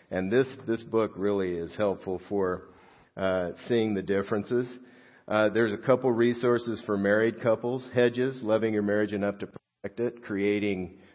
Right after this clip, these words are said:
Boundaries, uh, between you and other folks to protect your marriage. Uh, Intended for Pleasure, excellent book on sexual intimacy.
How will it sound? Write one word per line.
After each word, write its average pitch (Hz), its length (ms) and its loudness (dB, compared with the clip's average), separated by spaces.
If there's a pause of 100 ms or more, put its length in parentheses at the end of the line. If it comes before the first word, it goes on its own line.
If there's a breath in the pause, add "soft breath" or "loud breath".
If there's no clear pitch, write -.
Boundaries, 104 800 0 (160)
uh, 87 300 -6 (420)
between 101 360 -4
you 101 300 0
and 95 120 -2
other 95 320 -4
folks 101 300 -2
to - 60 -18
protect 95 440 -6
your 92 80 -4
marriage. 95 500 -2 (540 loud breath)
Uh, 87 140 -2
Intended 104 580 0
for 95 100 -4
Pleasure, 113 720 0 (200)
excellent 104 540 -4
book 101 300 0 (540 loud breath)
on 92 260 -2
sexual 104 480 -2
intimacy. 104 840 -2